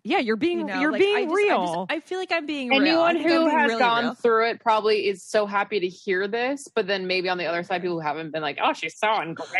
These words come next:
Speaker 2: Well, that's also the thing. Like, I, like, don't, like, there's so many women out there who, like, are going through infertility things, and it's like,
Speaker 1: Mm-hmm.
Speaker 2: "Oh, here's this girl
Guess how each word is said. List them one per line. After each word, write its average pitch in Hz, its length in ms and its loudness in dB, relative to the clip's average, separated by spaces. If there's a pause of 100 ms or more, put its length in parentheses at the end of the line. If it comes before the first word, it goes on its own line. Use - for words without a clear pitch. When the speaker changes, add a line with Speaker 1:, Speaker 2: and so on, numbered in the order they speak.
Speaker 2:
Well, 330 220 2
that's 330 320 4
also 330 420 2
the 285 140 -2
thing. 349 320 -2
Like, 240 180 -2
I, 240 200 2
like, 233 440 -4
don't, 247 220 0
like, 233 140 -4
there's 226 180 -2
so 214 320 -2
many 233 240 -2
women 208 300 -4
out 240 260 -4
there 202 420 -2
who, 214 200 -2
like, 190 360 -6 (120)
are 254 160 -2
going 247 320 -2
through 226 160 -4
infertility 208 540 -6
things, 214 300 -10
and 220 120 -6
it's 208 120 -8
like, 247 200 -6
Speaker 1:
Mm-hmm. - 120 -10
Speaker 2:
"Oh, 302 120 -4
here's 285 380 -10
this 285 260 -10
girl 262 400 -6